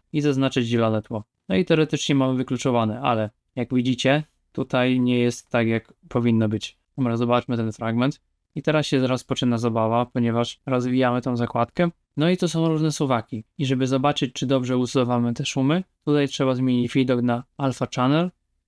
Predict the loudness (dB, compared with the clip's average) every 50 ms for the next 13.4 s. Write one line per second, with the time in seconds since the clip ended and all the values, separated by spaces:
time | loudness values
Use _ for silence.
0 | _ _ -4 -2 0 0 0 0 0 0 0 2 2 2 0 0 0 0 -2 -2
1 | -2 _ _ _ -20 -10 -4 -2 -2 0 0 0 0 0 0 -2 -2 -2 -2 0
2 | 0 0 -2 -2 -2 -2 -2 -2 -4 _ -4 -2 -2 0 0 -2 -2 0 0 0
3 | 2 2 2 0 -2 -2 -6 -8 -10 -10 -4 -2 0 0 0 0 -2 -2 0 0
4 | 0 2 2 2 2 2 0 0 -2 -2 -2 0 0 -2 -2 -2 -4 -2 -2 0
5 | 0 0 -2 -4 -4 -6 _ _ _ -8 -8 -4 -2 -2 -2 0 0 -4 -2 0
6 | 0 2 2 2 0 -2 0 0 2 2 2 4 2 0 0 -2 -6 -10 -10 -14
7 | _ _ -6 -2 0 2 2 2 0 0 -4 -8 -10 -8 -6 -4 -4 -4 -4 -4
8 | -2 0 0 2 0 0 -2 -4 _ _ -2 0 0 0 0 0 -2 -6 -6 -8
9 | -20 -20 -14 _ -6 -2 0 2 2 2 2 0 -2 -2 0 0 0 0 2 0
10 | -2 -2 0 0 0 0 0 _ _ -6 -2 -2 0 0 2 0 0 0 0 0
11 | 2 2 0 0 0 0 0 0 0 -2 -2 0 0 0 0 0 0 0 0 0
12 | -4 -8 -12 _ _ _ _ -6 -2 0 0 2 2 0 0 2 2 0 0 -2
13 | -2 0 0 2 2 2 0